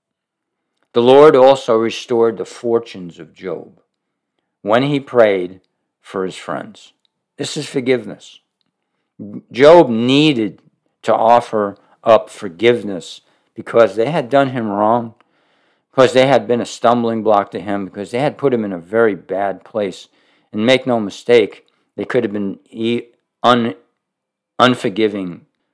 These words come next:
feelings from Job. But he prayed for his friend. He prayed for those who did him much harm. And the Lord increased double all that Job had. The Lord restored the fortunes of Job when he prayed for his friends. This is blessing.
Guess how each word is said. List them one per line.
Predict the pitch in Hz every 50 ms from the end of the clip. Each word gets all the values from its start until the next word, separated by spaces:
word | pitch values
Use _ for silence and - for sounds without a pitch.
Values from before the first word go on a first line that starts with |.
| _ _
feelings | - - - 127 120 120 117 110 98 85 80 71 - _ _ _ _ _ _
from | _ _ - 101 95 87 85 80 - -
Job. | - 92 92 90 80 67 - _ _ _ _ _ _ _
But | - 107 113
he | 127 120
prayed | - - - - 160 165 175 165 147 -
for | - - 95 85 76
his | - - -
friend. | - - - - - - - _
He | - 120
prayed | - - - - 139 139 147 147 143 131
for | - - 131
those | 113 120 117 117 113 113 -
who | - 104
did | 92 117 120 107
him | 95 92 87 87
much | 98 110 113 - -
harm. | - _ - 107 101 82 - - _ _ _ _ _ _ _ _ _ -
And | 110 107 107
the | 107
Lord | 107 113 117 127 127 120 113
increased | 110 107 - - - 123 117 101 - 95 87
double | 90 110 110 104 90 92 87
all | 87 - - 95 95 95 90
that | 92 87 87
Job | 90 92 85 82 82 82
had. | - _ _ _ _ _ _ -
The | 101
Lord | 104 110 117 123 127 123 131
restored | 131 127 - - - - 110 104 101 101 101 92
the | 95 92
fortunes | - - - 98 95 98 98 - - 95 92 82 80
of | 71 69 _
Job | - - - - - _ _ _ _ _ _ _ _ _ _ _ _ _ _ _ _ _ -
when | 92 98 98
he | 95 92
prayed | - - - 101 92 90 85 82 -
for | - - 85 78
his | 73 -
friends. | - - - 90 78 80 82 - -
This | - 131 123 -
is | 165 156 160
blessing. | - 156 143 135 120 - - - 127 139 160